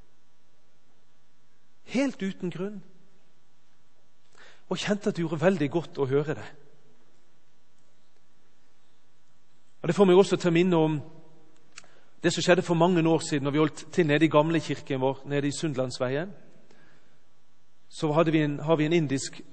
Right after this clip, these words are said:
hadde vi en indisk familiemenigheten som fikk besøk av generalsekretæren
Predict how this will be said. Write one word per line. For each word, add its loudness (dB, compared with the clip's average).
hadde 2
vi 4
en 2
indisk 0
familiemenigheten 0
som 0
fikk 2
besøk -2
av -6
generalsekretæren 4